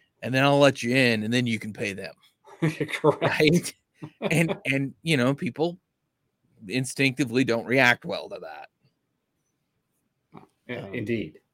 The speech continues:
Speaker 2: <clears throat> And, and it's putting up roadblocks where there really don't need to be any, uh,
Speaker 1: Yep.
Speaker 2: roadblocks,
Speaker 1: Right.
Speaker 2: right? So let's, let's go even bigger picture, and let's talk about a lot of the things. And I just, these are just off the top of my head, some things that I threw up,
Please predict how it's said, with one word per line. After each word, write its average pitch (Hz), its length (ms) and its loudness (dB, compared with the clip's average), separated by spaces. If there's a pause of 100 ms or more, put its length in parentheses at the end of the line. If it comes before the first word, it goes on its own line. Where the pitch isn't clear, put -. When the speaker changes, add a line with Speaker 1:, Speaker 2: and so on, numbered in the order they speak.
(560)
Speaker 2:
<clears throat> - 80 -4 (640)
And, 117 160 -4
and 131 280 -2
it's 127 140 -2
putting 175 360 2
up - 340 2
roadblocks 127 680 2
where 110 480 -6 (220)
there 113 320 -2
really 135 260 4
don't 123 240 -2
need 113 240 -6
to 104 60 -14
be 107 400 -4
any, 92 320 -10 (500)
uh, 95 220 -16
Speaker 1:
Yep. 104 140 -4
Speaker 2:
roadblocks, - 580 -12 (320)
Speaker 1:
Right. 98 340 -12
Speaker 2:
right? 107 100 -16 (800)
So 196 220 12
let's, 208 340 10
let's 214 300 4 (560)
go 170 260 10
even 151 220 6
bigger 143 180 6
picture, 139 320 -2
and 120 100 -2
let's 143 140 -2
talk 147 240 -4
about 127 320 -4
a 120 60 -6
lot 120 440 -4
of 110 120 -8
the 104 80 -6
things. 110 260 -10
And 110 100 -6
I 147 120 6
just, 147 320 -2
these 165 180 0
are 143 80 0
just 117 220 -4
off 120 160 0
the 113 80 -8
top 120 260 -2
of 107 60 -8
my 98 120 -10
head, 104 240 -6
some 92 200 -16
things 104 280 -10
that 92 120 -10
I 90 100 -12
threw 101 320 -4
up, 98 160 -8